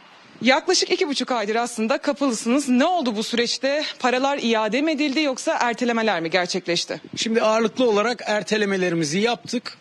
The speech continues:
Speaker 2: ve davetlilerimizi mümkün olduğu kadar ileri tarihlerdeki zamanlara, e, müsait olan boş tarihlerimize veya boş olan diğer mekanlarımıza ertelemelerini gerçekleştirdik. Onun dışında da acilen, e,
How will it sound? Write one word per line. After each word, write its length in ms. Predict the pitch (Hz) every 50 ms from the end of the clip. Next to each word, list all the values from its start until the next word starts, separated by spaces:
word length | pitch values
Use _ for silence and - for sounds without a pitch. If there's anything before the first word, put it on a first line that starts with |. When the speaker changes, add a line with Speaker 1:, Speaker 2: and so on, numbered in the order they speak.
| -
Speaker 2:
ve 260 | - 302 - - 170 180
davetlilerimizi 760 | 233 214 202 185 156 - - 160 156 156 147 151 156 147 196
mümkün 320 | 214 214 208 180 - 208
olduğu 300 | 220 214 208 196 185 185
kadar 260 | - 156 147 185 202
ileri 320 | 202 202 208 208 202 190 180
tarihlerdeki 920 | - 165 156 143 123 113 123 135 131 123 120 123 120 - - 139 110 - - - - - - - - -
zamanlara, 720 | - 156 190 185 175 165 151 147 143 143 147 185 208 180 - - - - - - - -
e, 240 | 143 139 139 139 139
müsait 520 | 139 170 185 - - 208 202 196 190 -
olan 300 | 180 165 151 147 143 147
boş 220 | 156 208 185 - -
tarihlerimize 680 | - 151 139 131 113 131 143 135 139 147 139 175 208 180
veya 300 | 190 190 190 185 170 156
boş 200 | 202 208 - -
olan 320 | 196 190 185 185 185 175
diğer 240 | 170 196 196 185 175
mekanlarımıza 880 | 165 165 143 - - 156 143 147 143 139 135 139 147 135 190 233 240 - - - - - - -
ertelemelerini 760 | 233 220 214 - - 185 165 160 160 156 160 180 233 269
gerçekleştirdik. 880 | 254 247 240 214 - - 214 - - 196 175 - - 180 147 139 143 - - -
Onun 280 | 185 208 233 233 226
dışında 420 | 214 190 - 226 233 262 277 277 214
da 160 | 185 123 113 - - - - - - - - - - _
acilen, 680 | - 196 196 214 226 190 226 262 226 214 254 285 311 247 - - - - - -
e, 380 | 147 147 147 147 151 147 151